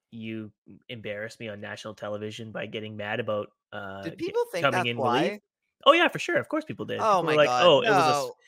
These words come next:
Speaker 1: it was a spite thing," where they were like, "Well, you talk back to the coach, so you're gonna get the hardest start on this road trip."
Speaker 2: You would, okay. So for anyone who thinks that that was actually a thing, let me tell you right now,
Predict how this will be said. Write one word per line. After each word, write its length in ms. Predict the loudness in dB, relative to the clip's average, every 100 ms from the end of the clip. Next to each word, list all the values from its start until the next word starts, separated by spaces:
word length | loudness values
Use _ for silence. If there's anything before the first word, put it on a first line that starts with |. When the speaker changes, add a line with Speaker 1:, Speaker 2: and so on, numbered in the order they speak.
| _ -8 -2
Speaker 1:
it 80 |
was 100 | -2
a 40 | -2
spite 360 | 0 0 0 -2
thing," 240 | -6 -2
where 160 | -4 -2
they 120 | -2
were 100 | 0
like, 260 | 0 0 -8 _ _ _ _ 6
"Well, 220 | 6 6 -2 _ _ _
you 80 | -10
talk 200 | -4 -4 -2
back 180 | -4
to 60 | -6
the 80 | -6
coach, 280 | -2 -2 -4
so 140 | -12
you're 200 | -8 -8
gonna 200 | -6 -6
get 180 | -6 -6
the 80 | -12
hardest 560 | -6 -2 -2 -2 -10
start 300 | -6 -4 -4 -6
on 160 | -10 -8
this 240 | -10 -10
road 180 | -10 -10
trip." 240 | -10 -12 _ _ -18
Speaker 2:
You 300 | -12 -12 -8
would, 500 | -2 -2 -2 -14 -12 -8
okay. 360 | -6 -6 -8 -12 _ -14
So 460 | -4 -2 -2 -4 -4
for 100 | -4
anyone 320 | -2 -4 -4
who 100 | -6
thinks 280 | -6 -6 -6
that 160 | -4
that 160 | 0 0
was 140 | -2
actually 320 | -6 -6 -10 -12
a 40 |
thing, 240 | -10 -12 -8
let 140 | -8
me 100 | -8
tell 200 | -6 -6
you 120 | -4
right 240 | -4 -6 -6
now, 320 | -4 -4 -4